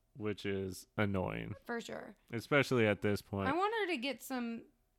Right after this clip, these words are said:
Speaker 2: some punches in. You
Speaker 1: She
Speaker 2: know?
Speaker 1: probably will.
Speaker 2: I want her to, 'cause it's like, really? You're just gonna lay down and let this dude just lift you up on his shoulder and walk off?
Speaker 1: Right.
Speaker 2: Like, throw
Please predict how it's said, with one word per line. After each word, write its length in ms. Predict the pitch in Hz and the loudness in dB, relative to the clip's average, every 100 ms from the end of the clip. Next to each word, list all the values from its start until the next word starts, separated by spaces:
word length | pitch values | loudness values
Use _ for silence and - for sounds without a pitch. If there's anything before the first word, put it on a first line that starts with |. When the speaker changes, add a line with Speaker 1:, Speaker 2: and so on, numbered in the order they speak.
| _ _ | _ _
Speaker 2:
some 420 | - - 240 220 | -14 -8 -6 -6
punches 500 | 240 240 220 208 208 | -4 -4 -4 -10 -12
in. 240 | - 240 - _ _ - | -16 -18 -20 _ _ -6
You 100 | 254 | 0
Speaker 1:
She 60 | |
Speaker 2:
know? 100 | 277 | 2
Speaker 1:
probably 320 | 277 123 98 92 | 6 6 4 0
will. 300 | 95 95 - _ _ _ | 0 -2 -6 _ _ _
Speaker 2:
I 100 | 240 | -2
want 260 | 262 302 277 | 2 4 2
her 80 | 240 | -2
to, 320 | - 233 226 | -6 -10 -10
'cause 160 | - 254 | -6 -6
it's 200 | 285 - | -6 -6
like, 280 | 294 277 _ _ _ _ _ _ _ - 240 | -6 -6 _ _ _ _ _ _ _ -20 -8
really? 440 | 277 381 415 403 285 | -2 0 0 -2 -4
You're 140 | 302 | -6
just 160 | 339 349 | -6 -6
gonna 140 | 339 285 | -4 -2
lay 180 | 311 320 | -2 0
down 280 | 311 320 | 0 -2
and 100 | 302 | -2
let 180 | 294 294 | -6 -8
this 140 | 294 233 | -10 -6
dude 320 | 320 277 214 | -4 -4 -6
just 180 | 254 - | -10 -10
lift 400 | 226 226 311 - | -8 -4 -4 -4
you 140 | 294 285 | -4 -4
up 160 | - | -4
on 140 | 285 277 | -4 -4
his 120 | 269 | -6
shoulder 360 | - 277 285 285 | -8 -8 -6 -6
and 120 | 247 | -4
walk 260 | 240 269 269 | -2 -2 0
off? 280 | 262 320 415 _ - | -2 -2 -6 _ -8
Speaker 1:
Right. 380 | 110 101 95 - _ - | -4 -2 -4 -6 _ -6
Speaker 2:
Like, 160 | 320 - | -6 -6
throw 100 | - | -8